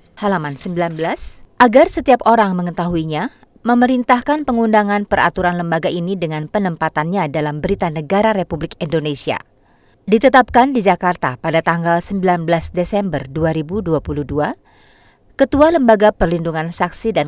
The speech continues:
Korban Republik Indonesia, tertanda Hasto Atmojo Suroyo. Diundangkan di Jakarta pada tanggal dua puluh sembilan Desember dua ribu dua puluh dua. Menteri Hukum dan Hak Asasi Manusia Republik Indonesia,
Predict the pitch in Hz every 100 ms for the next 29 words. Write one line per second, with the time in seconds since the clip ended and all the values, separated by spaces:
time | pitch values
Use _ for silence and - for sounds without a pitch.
0 | 147 165 151 165 185 170 - 160 160 -
1 | 165 170 175 170 196 240 - _ _ _
2 | _ - 233 226 220 165 127 139 _ -
3 | 202 - 208 202 - 147 - 185 185 196
4 | 190 - 170 156 135 117 - _ _ _
5 | _ _ _ _ _ _ - 247 240 226
6 | 233 226 262 208 185 180 190 185 - 180
7 | 262 - 170 165 170 170 156 147 196 254
8 | 262 240 226 196 185 185 190 - 220 165
9 | 147 - 165 202 208 190 143 143 160 -
10 | 160 151 143 139 - _ _ 240 247 247
11 | 240 233 262 320 214 196 190 220 - 185
12 | 190 175 202 175 170 170 - 165 165 185
13 | 180 - 170 160 160 165 190 226